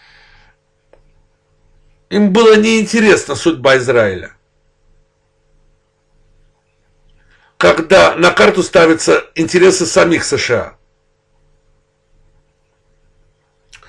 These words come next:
Таково моё мнение. Как это было, в частности, в тысяча девятьсот шестьдесят третьем году.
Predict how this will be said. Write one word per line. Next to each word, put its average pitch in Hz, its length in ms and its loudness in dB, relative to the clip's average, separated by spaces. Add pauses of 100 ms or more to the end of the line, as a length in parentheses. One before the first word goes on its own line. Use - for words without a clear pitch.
(260)
Таково 214 380 2
моё 190 260 4
мнение. 131 480 -4 (1200)
Как 196 260 0
это 214 220 2
было, 180 340 2
в - 60 -20
частности, 190 460 0
в - 80 -10
тысяча 190 260 0
девятьсот 165 380 -2
шестьдесят 165 340 -2
третьем 131 380 -6
году. 101 320 -10